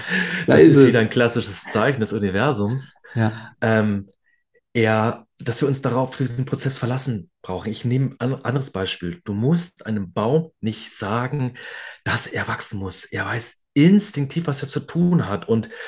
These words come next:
Speaker 2: das, was bei uns in der Bewusstheit des Menschen ja immer wieder da ist, über das ganze Thema Persönlichkeitsentwicklung und so weiter und so fort,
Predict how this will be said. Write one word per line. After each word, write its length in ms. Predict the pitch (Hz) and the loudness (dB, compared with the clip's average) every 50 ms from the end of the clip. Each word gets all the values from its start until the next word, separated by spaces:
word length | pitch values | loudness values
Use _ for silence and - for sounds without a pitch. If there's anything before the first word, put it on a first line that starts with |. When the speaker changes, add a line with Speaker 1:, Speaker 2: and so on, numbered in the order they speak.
| - - - - - - _ _ _ _ | -14 -16 -16 -18 -20 -20 _ _ _ _
Speaker 2:
das, 300 | 127 127 135 135 - - | 0 0 0 0 0 -2
was 260 | 127 - - - - | -2 -2 -2 -4 -4
bei 80 | - 165 | -4 -4
uns 500 | - - - 135 190 208 180 - - - | -4 -2 0 2 4 4 4 2 2 0
in 60 | 120 | -2
der 80 | 117 | -2
Bewusstheit 420 | 107 117 139 170 170 - - 139 - | 0 0 0 -2 -2 -2 -4 -4 -4
des 220 | 117 - - - | -4 -6 -4 -2
Menschen 400 | 113 165 202 214 - - 139 131 | 0 2 2 2 0 0 -2 0
ja 100 | 117 120 | 0 0
immer 240 | 117 123 120 120 104 | -2 -2 -4 -4 -4
wieder 200 | 113 107 110 107 | -4 -4 -4 -2
da 360 | 90 131 147 185 202 190 156 | -2 -2 -2 0 0 0 0
ist, 200 | 117 107 - - - | -2 -2 -4 -8 -6
über 120 | 110 117 | -4 -4
das 120 | 110 - - | -2 -2 -2
ganze 240 | 123 120 135 - - | -2 -2 -2 -4 -6
Thema 200 | - 127 123 - | -6 -6 -6 -4
Persönlichkeitsentwicklung 1300 | - 123 120 98 107 147 202 220 214 - - 113 110 - - 104 92 87 101 - - _ - 107 95 - | -4 -4 -2 0 4 4 6 4 4 2 0 -4 -4 -4 -4 -10 -8 -8 -10 -10 -10 _ -6 -6 -4 0
und 200 | 151 165 170 170 | 2 2 2 2
so 120 | - 127 | 2 0
weiter 280 | 127 135 135 139 131 113 | 0 0 0 0 0 0
und 120 | 127 123 | -2 -2
so 120 | 123 - | -4 -6
fort, 520 | 120 - - 185 180 113 117 147 - - | -10 -6 -4 -2 0 0 0 -2 -4 -8